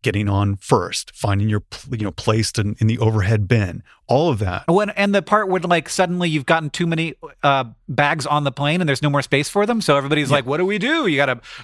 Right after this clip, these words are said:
Speaker 2: bring the bags forward and find somebody to handle it. It's wasting everybody's time."
Speaker 1: This whole thing should be flipped.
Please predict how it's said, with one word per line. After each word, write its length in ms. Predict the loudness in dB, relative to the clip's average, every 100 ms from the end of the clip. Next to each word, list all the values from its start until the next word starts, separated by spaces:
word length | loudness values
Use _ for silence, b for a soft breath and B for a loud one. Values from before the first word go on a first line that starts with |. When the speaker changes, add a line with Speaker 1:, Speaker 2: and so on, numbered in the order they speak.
| -2
Speaker 2:
bring 160 | 0 2
the 60 |
bags 280 | 2 2 -2
forward 560 | 0 2 4 2 -2 -2
and 140 | -2
find 260 | 0 0 -2
somebody 200 | -2 0
to 100 | 0
handle 340 | 0 0 2
it. 100 | 2
It's 200 | 0 -4 -4
wasting 420 | -2 -2 0 -2
everybody's 300 | 0 0 0
time." 380 | -2 0 -2 -2
Speaker 1:
This 140 | -6
whole 260 | 0 0 2
thing 240 | 0 -2
should 180 | -2 -4
be 100 | -4
flipped. 420 | -4 -4 -6 -8